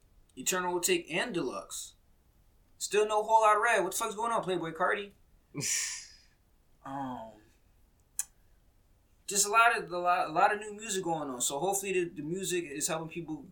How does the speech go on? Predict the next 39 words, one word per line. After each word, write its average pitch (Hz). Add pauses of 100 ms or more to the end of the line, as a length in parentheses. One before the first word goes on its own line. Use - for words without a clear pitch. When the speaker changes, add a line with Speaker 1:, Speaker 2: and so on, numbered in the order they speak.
Speaker 1:
um, 135
get 151
through 160
these 143
rough 147
times 143
as -
well. 151 (400)
I -
know 139
it's 127
not 139 (600)
going 127
to 113
heal 156
everything, 151
but 131
it's -
going 143
to 131
get 139
us 135
through. 139 (1120)
You -
know 117
what 120
I -
mean? 127 (1600)
Um, - (560)
that's -
pretty 190
much 196
it. 196
That's 147
all 185
I 185
got 160
to -
say. 139